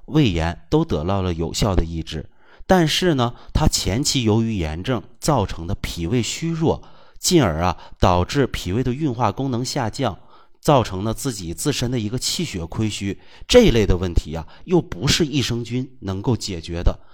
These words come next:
它又需要啊，一个养护的过程。那么在这个养护的过程呢，又需要配合一些其他的方法来进行。吴女士呢，在三个月后啊，又结合了我开篇跟大家介绍饮食营养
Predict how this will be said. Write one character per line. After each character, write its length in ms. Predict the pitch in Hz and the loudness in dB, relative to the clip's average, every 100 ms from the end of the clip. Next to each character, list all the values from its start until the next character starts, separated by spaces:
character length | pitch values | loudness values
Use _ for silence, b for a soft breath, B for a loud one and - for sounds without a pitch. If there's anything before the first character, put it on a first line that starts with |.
| b - | b 2
它 180 | 180 185 | 4 6
又 100 | 170 | 2
需 200 | - 131 | 0 0
要 160 | 123 | 2
啊， 160 | 85 82 B | 0 -2 B
一 120 | - 110 | -6 0
个 140 | 139 | 0
养 240 | 104 92 - | 6 6 6
护 220 | - 202 190 | -6 0 2
的 100 | - | 2
过 220 | 90 80 | 0 -10
程。 240 | - 76 - b b b b | -10 -14 -16 b b b b
那 100 | 190 | 2
么 80 | 185 | 4
在 220 | 196 175 | 2 2
这 120 | 180 | 4
个 120 | 151 | 4
养 260 | 107 90 82 | 4 2 -4
护 180 | - 165 | -2 0
的 80 | |
过 160 | 110 113 | 2 0
程 220 | - 85 | -2 -6
呢， 160 | 90 87 b b | -6 -8 b b
又 120 | 139 | 0
需 200 | 120 - | 0 0
要 160 | 120 117 | 2 2
配 260 | - 143 | 2 2
合 180 | 104 101 | 2 -2
一 60 | 110 | -4
些 300 | - 107 107 | -2 -2 -2
其 340 | - - 120 | -4 -4 0
他 220 | 135 160 | 0 -2
的 80 | 160 | -4
方 240 | - 95 90 | -6 -10 -8
法 200 | 87 - b b | -8 -10 b b
来 160 | 92 | 0
进 240 | 90 - 95 | 0 0 -6
行。 320 | - 76 73 - - - - - - - - - - b b b b - | -6 -10 -14 -18 -20 -20 -20 -20 -20 -20 -20 -20 -20 b b b b 4
吴 180 | 117 143 | 6 6
女 120 | 113 | 10
士 220 | - 113 | 10 10
呢， 220 | 98 95 98 | 2 2 8
在 160 | 117 107 | 8 10
三 260 | - 127 | 10 10
个 80 | 127 | 6
月 100 | 120 | 0
后 260 | 104 107 85 | 0 -2 -4
啊， 140 | 78 | -6
又 180 | 87 117 | -4 -4
结 300 | 110 - 104 | -4 -4 -4
合 240 | 131 90 95 | -4 -4 -2
了 180 | 95 - | -2 -4
我 120 | 87 | -6
开 280 | 87 - - | 0 2 8
篇 320 | - 110 107 - | 8 8 2 -10
跟 140 | - 95 | -12 -6
大 140 | 101 | 2
家 120 | 95 | 4
介 160 | 95 107 | 4 2
绍 200 | 101 95 | -2 -2
饮 200 | 85 80 | -4 -6
食 280 | - 98 101 | -6 -4 -4
营 180 | 90 107 | -4 -4
养 300 | 92 69 | -4 -6